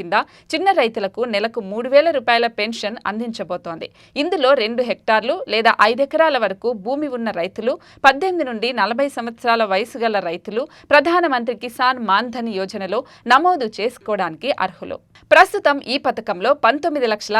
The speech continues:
నలభై ఏడు వేల ఐదు వందల ఎనభై ఎనిమిది మంది రైతులు నమోదు చేసుకున్నారు. ఇందులో అర్హులైన రైతులు నెలకు యాభై ఐదు రూపాయల నుంచి రెండు వందల వరకు పింఛన్ నిధికి జమ చేయాలి. కేంద్ర ప్రభుత్వం కూడా ఈ మొత్తాన్ని నిధికి అందిస్తుంది. మీరు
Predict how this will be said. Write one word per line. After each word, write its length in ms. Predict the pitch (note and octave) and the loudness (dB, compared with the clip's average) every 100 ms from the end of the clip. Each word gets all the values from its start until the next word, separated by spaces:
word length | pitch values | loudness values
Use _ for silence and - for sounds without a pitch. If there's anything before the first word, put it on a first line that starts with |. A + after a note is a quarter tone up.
| A3+ | 2
నలభై 240 | G3 G#3+ A3+ G3+ | 0 -2 -4 -4
ఏడు 120 | F#3+ F#3 | -4 0
వేల 140 | G3+ C#4+ G3 | 2 4 4
ఐదు 140 | C#4 C#4+ | 2 0
వందల 220 | B3+ G3+ G#3+ G#3+ G#3+ | -4 -2 -2 0 -2
ఎనభై 240 | B3 B3+ A3+ | -4 -6 -8
ఎనిమిది 220 | G#3 G3 G3 | -10 -8 -8
మంది 180 | F#3+ F3+ | -6 -2
రైతులు 360 | F#3 - G#3 F3 A3+ - - A3 | -2 -2 -6 -6 -8 -14 -4 -2
నమోదు 320 | B3+ C4 F#3+ F3 | -2 -4 -6 -8
చేసుకున్నారు. 540 | - - F3+ E3+ - - _ A#3+ | -10 -12 -12 -10 -10 -14 _ -6
ఇందులో 240 | B3+ D#4+ F#4 | 0 6 8
అర్హులైన 420 | C4 C#4+ D4 C4+ A#3+ | 8 4 0 2 2
రైతులు 300 | G#3 G3 A3 D4+ A3 | 0 -2 -4 -2 0
నెలకు 280 | B3+ C#4 A3+ F3 | 0 0 -2 2
యాభై 260 | G3+ A#3+ B3+ A3 | 2 2 -2 -4
ఐదు 120 | G3 | -4
రూపాయల 300 | G3+ A3 A3 G#3 | -2 0 2 0
నుంచి 220 | F#3+ - E4 | -8 -8 -4
రెండు 180 | A#3 C4 C4+ | -4 -2 -4
వందల 240 | A3+ G#3 F3+ | -2 -2 -4
వరకు 240 | E3+ C4 - - _ | -4 -8 -8 -16 _
పింఛన్ 420 | D#4 F4 F4+ C#4+ G#3+ | -6 -4 -4 -4 -4
నిధికి 300 | G3 G3+ A#3 | -8 -10 -6
జమ 140 | G3+ F#3 - | -6 -6 -10
చేయాలి. 320 | F3+ E3+ - - _ - | -6 -6 -6 -12 _ 4
కేంద్ర 280 | D4 G4 F#4 E4 | 6 6 2 0
ప్రభుత్వం 380 | A3 A#3 A#3 A#3 A#3 | 0 -2 -4 -4 -2
కూడా 140 | A3+ A3+ | -2 -2
ఈ 40 | F3+ | -6
మొత్తాన్ని 420 | F3 A#3 G#3 C4+ C4+ | -4 -4 -4 -4 -6
నిధికి 320 | A#3+ E4 C#4 G3 | -6 -4 -4 -4
అందిస్తుంది. 540 | E3+ F3 - E3 - _ _ _ A#3 | -6 -14 -14 -14 -16 _ _ _ -4
మీరు 180 | D#4+ | -4